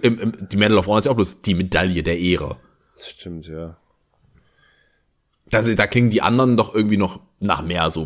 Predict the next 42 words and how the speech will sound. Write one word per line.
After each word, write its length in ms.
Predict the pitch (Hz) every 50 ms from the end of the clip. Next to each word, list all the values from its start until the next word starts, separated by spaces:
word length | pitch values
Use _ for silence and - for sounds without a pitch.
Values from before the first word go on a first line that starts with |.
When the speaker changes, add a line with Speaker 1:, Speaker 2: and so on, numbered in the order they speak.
| 80
Speaker 1:
Bronze 400 | - - 87 78 80 82 82 -
Star 400 | - - 90 82 78 78 80 78
und 140 | 80 80 78
was 120 | 80 - -
man 80 | 82 87
Speaker 2:
Ja, 220 | 85 87 101 113
Speaker 1:
da 20 | 127
noch 60 | 139
so 80 | - 82
alles 140 | - 135 131
Speaker 2:
äh, 60 | 135
Speaker 1:
kriegen 120 | 82 80 80
kann. 180 | 85 78 78
Speaker 2:
ich 120 | 131 127 -
finde 200 | - 190 190 190
aber, 120 | 185 180 160
ich 60 | -
finde 200 | - 202 190 170
aber 140 | 151 147 135
trotzdem, 440 | - - 147 - - - 190 165 143
dass 200 | 143 135 - -
der, 180 | 143 135 131 127
dass, 340 | 120 127 120 110 117 113 -
dass 340 | - 101 98 120 120 - -
der 160 | 131 - -
Orden 460 | 127 151 165 170 170 160 131 - - _ _ -
des, 200 | 117 - - _
des 320 | - 113 113 113 - - -
heiligen 360 | 131 147 156 160 156 143 123
Andreas 400 | 110 117 113 107 123 143 143 -
des 120 | - 113 -
Erstberufenen 840 | - 117 135 151 - - 139 123 110 117 127 127 - 127 117 113 117
<laughs> 100 | 104 -
irgendwie, 540 | 127 117 - 131 113 98 117 135 117 113 110 131 123 117 120 - - 120 117 107 - 117 107 - 120 - -
oder 220 | 123 - 117 113 110 - - - - 127 - - 123
der 80 | 117
russische 560 | - 151 113 143 160 165 208 - - 151 -
Orden 240 | 127 135 165 156 139
des 180 | 127 117 - -
heiligen 420 | 123 135 151 143 135 127 123 107
Georg, 640 | 95 110 127 147 127 113 - 151 151 - - - _ - - - 165 - - - - - _ _ -
ähm, 400 | - 131 131 127 131 127 120 113